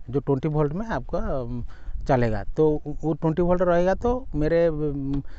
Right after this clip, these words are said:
बैटरी शायद मेरे को एक सौ का ऊपर माइलेज दे देता था, लेकिन मेरे को एक साल चलाते,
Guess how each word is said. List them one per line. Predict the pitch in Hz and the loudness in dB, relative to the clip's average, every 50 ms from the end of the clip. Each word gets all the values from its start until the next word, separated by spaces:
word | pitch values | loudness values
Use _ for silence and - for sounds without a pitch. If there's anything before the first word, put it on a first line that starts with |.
| - - - - - - | -8 -8 -6 -6 -4 -2
बैटरी | 147 143 143 139 131 151 151 147 185 190 | 0 0 0 2 4 4 4 4 2 0
शायद | - - 165 160 165 165 | 0 4 4 4 4 4
मेरे | 165 170 165 165 | 2 2 2 2
को | 160 185 196 190 175 160 | 2 2 0 0 -2 -2
एक | 151 147 - | -4 -4 -4
सौ | - - 160 156 | 0 0 0 0
का | 156 165 160 | 2 0 -2
ऊपर | 147 135 - 147 151 | -2 -2 -4 -2 -2
माइलेज | 143 131 127 131 135 131 | 0 0 0 0 -2 -2
दे | 120 123 123 120 117 | -2 -4 -6 -6 -8
देता | 107 117 110 - 113 | -10 -10 -12 -12 -12
था, | 110 | -10
लेकिन | 113 120 127 - - 147 151 151 147 - - - - - - - | -10 -10 -10 -6 -4 -4 -4 -4 -6 -8 -12 -18 -20 -16 -8 -6
मेरे | 135 135 139 | -4 -2 -2
को | 135 147 | 0 0
एक | 139 139 131 - | -2 -2 -2 -2
साल | - 147 143 | -4 -4 -4
चलाते, | 139 - 139 139 135 135 139 143 139 135 | -2 -2 -2 -2 -2 -4 -4 -6 -6 -6